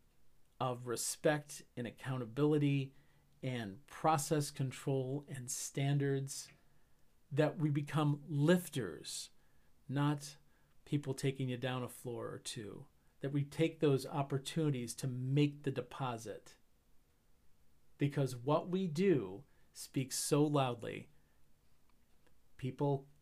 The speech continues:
cannot hear what we say. What we do is so much more important. May you find pleasure, mutual pleasure, in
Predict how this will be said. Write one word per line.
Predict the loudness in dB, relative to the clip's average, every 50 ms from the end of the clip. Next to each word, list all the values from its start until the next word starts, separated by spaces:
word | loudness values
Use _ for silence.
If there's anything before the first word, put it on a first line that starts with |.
| _ -20
cannot | -16 -6 -4 -2 0 0 0 0 0 -2 -2
hear | -6 -2 0 0 0 0 -4
what | -6 -6 -6 -6 -6 -6
we | -8 -8
say. | -8 -10 -8 -8 -8 -8 -6 -8 -10 -12 -14 -20 _ _ _ _ _ -20 -20 _ _
What | -6 -6 -4 -2 0
we | -2 0
do | 0 0 0 0 0 0 -4
is | -6 -8
so | -8 -8 -6 -6
much | -6 -6 -8 -10 -10 -10
more | -8 -8 -8
important. | -10 -12 -12 -12 -12 -10 -10 -12 -14 -16 -18 -20 -20 -20 -20 -20 _ -20 -20 -20 _ _ _ _ -20 -20 -20 _ -20 _ _ -20 -20 -20 -20 _ -20 _ -20 _ _ _ _ _ _ _ _ _ _ -20 _ -20 _ -20 _ -20 _ _ _ -20 -20 -20 _ 0
May | 4 6 8 10 10
you | 10 8 6 4 4
find | 2 -2 2 4 6 6 8 6 6 6 6 4 2 -2 -14 -20 -20 -20 -20 -20 -20 _ _ -20
pleasure, | -20 -14 -4 4 8 8 10 8 8 6 -2 -4 -4 -6 -8 -12 _ _ _ _ _ _ -20 _ 2
mutual | 4 6 8 10 10 10 8 6 2 4 4 4 4
pleasure, | 4 -2 -2 -2 -2 -4 -8 -10 -12 -14 -14 _ -20 _ _ _ _ _ _ _ _ -2
in | 2 4 6 6